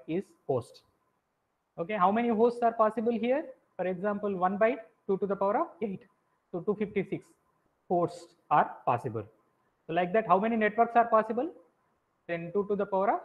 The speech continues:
uh, three bytes, two to the power of twenty-four.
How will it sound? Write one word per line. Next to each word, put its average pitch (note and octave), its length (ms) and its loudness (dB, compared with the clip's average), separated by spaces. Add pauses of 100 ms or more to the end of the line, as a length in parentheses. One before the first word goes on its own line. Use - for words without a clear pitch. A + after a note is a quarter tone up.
(400)
uh, C#3+ 140 -4 (100)
three F#3+ 160 0
bytes, A#2+ 280 -4 (140)
two G3+ 120 0
to F3+ 80 -6
the F3+ 80 -2
power F#3 220 0
of - 100 -4
twenty-four. D#3+ 500 -4